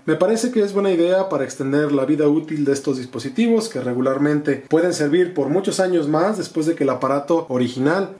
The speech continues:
donde estaban conectados se ha descompuesto.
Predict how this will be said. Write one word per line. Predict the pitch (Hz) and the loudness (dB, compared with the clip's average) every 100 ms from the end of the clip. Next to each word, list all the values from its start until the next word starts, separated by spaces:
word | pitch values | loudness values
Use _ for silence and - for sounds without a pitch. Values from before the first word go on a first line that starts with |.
| 147 | 0
donde | 139 135 | 2 2
estaban | 127 175 175 165 | 0 2 2 0
conectados | 147 131 127 170 170 170 175 | 0 -2 0 2 4 2 0
se | - - 135 | -8 -4 0
ha | 135 | 0
descompuesto. | 131 - 113 180 208 - 196 | -2 -6 -2 0 0 -2 -8